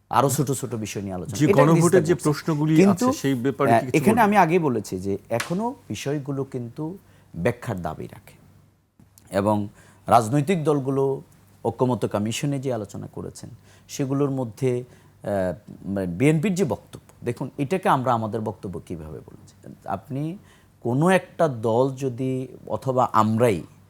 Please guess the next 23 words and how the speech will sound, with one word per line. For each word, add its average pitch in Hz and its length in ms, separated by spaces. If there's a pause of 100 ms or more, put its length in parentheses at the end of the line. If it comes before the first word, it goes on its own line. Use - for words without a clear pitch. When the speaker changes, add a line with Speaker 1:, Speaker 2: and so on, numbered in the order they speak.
(640)
Speaker 1:
আলোচনার 123 460
মধ্যে 135 280
যদি 120 200
আমাদের 101 320
note 98 300
of 90 200
dissent 82 300 (100)
দিই, - 160
তার 143 160
মানে 190 240
হলো 196 320
আমি 180 460 (380)
সিদ্ধান্ত, 196 480
যাই 156 240
হোক, 127 140
আমি 135 220
এ 185 40
ব্যাপারে 135 320
কিন্তু 117 300
আমার 123 300 (160)
বক্তব্য 101 440
দিয়ে 80 220
রাখলাম। - 360